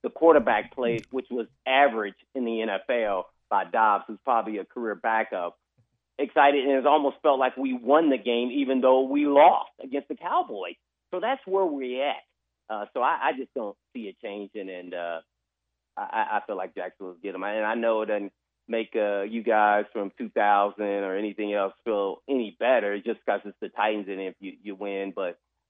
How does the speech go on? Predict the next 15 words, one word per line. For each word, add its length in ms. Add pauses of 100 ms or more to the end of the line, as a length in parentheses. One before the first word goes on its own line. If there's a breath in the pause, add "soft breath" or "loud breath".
uh, 180
you 180
guys 280
were 80
the 60
best, 340
uh, 160 (100)
team 240
that 180
we 200
faced, 340
and, 320
and 100
I, 240
I 100